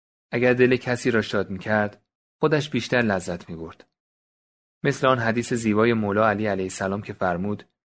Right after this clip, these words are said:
«انسان‌های لعین و پست از طعام لذت می‌برند و انسان‌های کریم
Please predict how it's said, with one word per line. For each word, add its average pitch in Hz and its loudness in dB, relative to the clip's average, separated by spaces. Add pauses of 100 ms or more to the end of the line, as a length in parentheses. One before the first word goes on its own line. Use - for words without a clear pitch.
(380)
«انسان‌های 135 0
لعین 127 0
و 117 4
پست 123 -2 (460)
از 120 -2
طعام 127 2
لذت 113 0
می‌برند 98 -2 (440)
و - 2
انسان‌های 117 0
کریم 113 -2